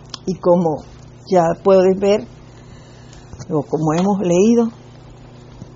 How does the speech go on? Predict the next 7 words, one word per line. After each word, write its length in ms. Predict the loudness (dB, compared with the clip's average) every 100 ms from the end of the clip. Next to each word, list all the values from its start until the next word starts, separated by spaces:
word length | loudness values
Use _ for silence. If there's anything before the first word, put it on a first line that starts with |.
| -20 -20 -20 -20 -20 -8
el 180 | -4 -2
arcángel 680 | -2 -2 -2 -2 -2 -4 -4
Miguel 380 | -2 0 -2
representa 720 | -2 -6 -6 -6 -4 -6 -6 -10 -8
a 120 | -6
los 140 | -6 -8 -2
siete 440 | 2 2 2 -2